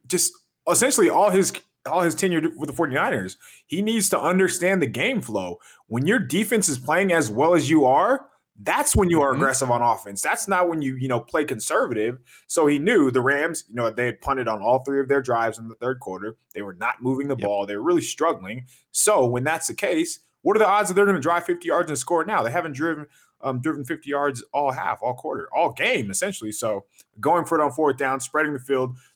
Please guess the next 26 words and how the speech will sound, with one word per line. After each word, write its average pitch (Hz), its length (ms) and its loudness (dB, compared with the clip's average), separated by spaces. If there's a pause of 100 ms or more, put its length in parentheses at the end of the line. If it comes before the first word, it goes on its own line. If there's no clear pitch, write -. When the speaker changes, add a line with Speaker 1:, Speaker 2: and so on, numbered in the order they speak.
(100)
Speaker 1:
throwing 156 260 -2
the 160 80 0
ball 151 240 2
to 170 100 -4
your 160 180 2
best 156 280 0
players, 156 420 4
like, 147 140 0
very 202 320 4
simple 240 420 4
in 202 80 4
our 214 160 4
minds. 185 640 0 (380)
But 143 260 4
Speaker 2:
<laughs> - 160 0
Speaker 1:
when 160 140 -2
he, 156 240 -2
when 131 180 -4
they 180 160 4
do 131 220 0
that, 107 320 -4
when 113 100 -12
they 127 80 -4
catch 156 320 -4
the 139 60 -8
ball, 127 500 2